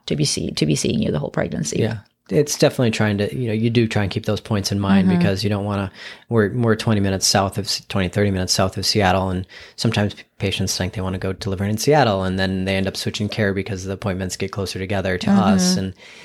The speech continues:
Speaker 2: and also,
Speaker 1: Or they sit three
Speaker 2: again,
Speaker 1: hours
Speaker 2: knowing,
Speaker 1: in traffic. <laughs>
Speaker 2: and knowing your risks too.
Speaker 1: Right.
Speaker 2: Um, and the nicu level, um, if you have a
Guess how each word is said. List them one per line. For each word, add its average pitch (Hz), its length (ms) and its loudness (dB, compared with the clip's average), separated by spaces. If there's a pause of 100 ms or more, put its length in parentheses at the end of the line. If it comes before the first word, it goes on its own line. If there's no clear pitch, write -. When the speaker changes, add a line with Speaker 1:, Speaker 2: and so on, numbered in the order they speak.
(180)
Speaker 2:
and 107 260 -4
also, 110 540 -2 (240)
Speaker 1:
Or 175 80 -2
they 175 100 2
sit 180 140 2
three 175 100 4
Speaker 2:
again, 143 200 4
Speaker 1:
hours 131 80 4
Speaker 2:
knowing, 143 260 6
Speaker 1:
in 127 80 2
traffic. - 340 -6 (180)
<laughs> - 200 -2
Speaker 2:
and 139 120 6
knowing 156 280 6
your 123 100 4
risks - 440 -2
too. 92 240 -6 (100)
Speaker 1:
Right. 151 240 4
Speaker 2:
Um, 95 400 -6 (840)
and 120 200 2
the 104 60 2
nicu 104 680 4 (160)
level, 98 580 0 (100)
um, 98 520 -2 (340)
if 110 120 0
you 117 100 6
have 113 80 4
a 101 260 2